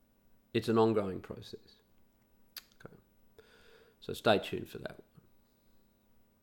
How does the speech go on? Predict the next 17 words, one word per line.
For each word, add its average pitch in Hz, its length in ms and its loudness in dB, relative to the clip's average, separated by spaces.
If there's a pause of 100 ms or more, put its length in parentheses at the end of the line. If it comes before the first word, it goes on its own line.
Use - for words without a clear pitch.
(3750)
If 117 140 -2
you're 131 80 0
gonna 208 160 6
be 254 80 2
able 220 120 6
to 151 60 4
think 156 280 0
for - 100 -8
yourself 117 500 0
and 107 80 -4
not 107 140 -2
be - 80 -4
a 90 60 -6
part 104 260 -2
of 95 60 -6
the - 60 -10
crowd, - 680 -8